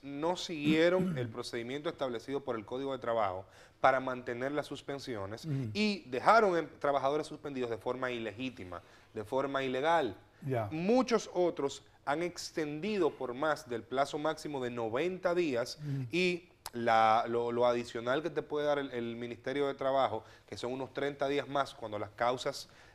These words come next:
Speaker 1: que dieron a la suspensión inicial todavía se mantienen. Entonces, hay mucha gente que ha abusado de esta herramienta y evidentemente va a seguir abusando de ella para no pagar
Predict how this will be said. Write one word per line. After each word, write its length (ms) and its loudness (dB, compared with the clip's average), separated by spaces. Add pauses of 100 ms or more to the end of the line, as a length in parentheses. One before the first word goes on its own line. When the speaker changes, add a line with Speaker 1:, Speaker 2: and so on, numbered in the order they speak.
Speaker 1:
que 160 -2
dieron 320 4
a 60 6
la 80 6
suspensión 480 -6
inicial 340 -2
todavía 640 2
se 140 -6
mantienen. 540 -6 (380)
Entonces, 520 0 (280)
hay 140 4
mucha 260 -2
gente 220 -4
que 60 -2
ha 40 2
abusado 440 4
de 60 2
esta 160 -4
herramienta 640 -4 (240)
y 140 2
evidentemente 800 0 (340)
va 320 10
a 60 2
seguir 340 0
abusando 520 2
de 100 2
ella 200 0
para 200 2
no 280 -4
pagar 500 4